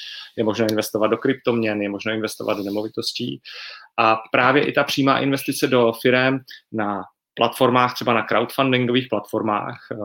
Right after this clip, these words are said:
viz třeba Fingood, jak jsi zmínil, že, eh, <laughs> jsem z Fingoodu, tak, eh, to je přesně ta možnost, která taky nabízí tu, eh, tu investici i lidem, kteří v podstatě nemají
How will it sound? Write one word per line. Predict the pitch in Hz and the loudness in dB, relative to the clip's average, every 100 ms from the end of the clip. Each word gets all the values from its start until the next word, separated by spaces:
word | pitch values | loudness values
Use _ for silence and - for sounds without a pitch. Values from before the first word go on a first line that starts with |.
| 101 101 | -8 -6
viz | 107 - | -8 -6
třeba | 117 139 | -2 0
Fingood, | 127 110 101 104 110 110 | 0 -4 -2 0 0 -4
jak | - | -6
jsi | 113 | -6
zmínil, | 104 104 101 107 104 | -4 -2 -2 -4 -4
že, | 107 | -4
eh, | 104 | -6
<laughs> | - 107 101 - - - | -8 -8 -6 -10 -10 -8
jsem | 120 110 104 | -6 -6 -6
z | - - | -8 -6
Fingoodu, | 110 110 123 127 127 - - - - - | 0 2 4 2 0 -8 -14 -14 -14 -6
tak, | - 110 - | -2 -2 2
eh, | 120 113 113 113 113 - | 4 6 6 4 2 2
to | |
je | 127 | 2
přesně | - - 131 | 0 -4 0
ta | 131 | 2
možnost, | 123 131 127 | 2 0 0
která | 135 127 | 2 2
taky | 127 127 135 | 2 0 2
nabízí | 120 127 120 131 123 | 2 2 2 -2 0
tu, | 131 127 127 - - - - | 4 4 2 -8 -20 -14 -2
eh, | 117 113 113 113 | 2 4 2 0
tu | 131 | 0
investici | - 123 123 - 123 - 123 123 - | 2 2 2 0 -2 0 0 0 2
i | 127 127 127 - _ - | 4 4 2 -2 _ -2
lidem, | 117 120 120 120 123 | 4 6 6 6 4
kteří | 120 123 120 131 | 0 -2 -2 -4
v | - | -8
podstatě | - 135 143 | -6 0 2
nemají | 127 127 131 135 131 | 4 4 4 4 2